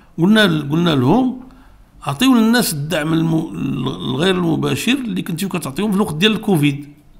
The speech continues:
عندكم اللوائح، عندكم، كانوا كيصيفطوا الفلوس، ما غير في الحقيقة هذيك أنا اللي اقترحتها عليهم.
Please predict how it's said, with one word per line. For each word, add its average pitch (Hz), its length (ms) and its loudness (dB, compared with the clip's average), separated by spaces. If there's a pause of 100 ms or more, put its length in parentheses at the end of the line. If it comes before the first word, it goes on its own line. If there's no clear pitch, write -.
(2000)
عندكم 196 400 2
اللوائح، 139 680 0
عندكم، 165 540 -2
كانوا 240 240 -2
كيصيفطوا 170 480 -2
الفلوس، 247 340 -4
ما 220 220 2
غير 190 520 -2
في 127 80 -10
الحقيقة 156 460 0
هذيك 185 240 2
أنا 196 120 2
اللي 220 100 2
اقترحتها 139 400 -6
عليهم. 95 200 -12